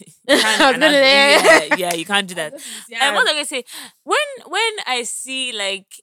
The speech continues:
Speaker 1: when I saw that they, um, Trace Burna Boy do this Madison Square thi-, Madison Square thing, and he's the first Nigerian, whatever, I was kind of happy in the sense that even though they're f-, we know the big three or big,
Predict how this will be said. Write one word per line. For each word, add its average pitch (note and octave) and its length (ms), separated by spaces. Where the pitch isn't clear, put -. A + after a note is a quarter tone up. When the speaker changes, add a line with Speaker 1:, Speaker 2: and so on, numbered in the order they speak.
Speaker 1:
when F#4 160
I C4 60
saw C4 140
that G#3 180
they, F#3 320
um, F3+ 200
Trace G#3+ 220
Burna G3 240
Boy F#3 120
do F#3 200
this F3 160
Madison F3 260
Square E3+ 240
thi-, - 180
Madison F3+ 420
Square E3+ 260
thing, D#3 260
and D3+ 100
he's D3+ 140
the D3+ 80
first F3+ 200
Nigerian, D3+ 280
whatever, D3+ 320
I B3 80
was C#4+ 80
kind G4 160
of A#3 120
happy C4 280
in A3 80
the G3 60
sense G#3+ 320
that E3 300
even D#4+ 240
though A#3 120
they're F#3 280
f-, - 160
we G3 160
know B3 180
the E3 560
big F3 240
three F3+ 480
or D#3 100
big, D#3 300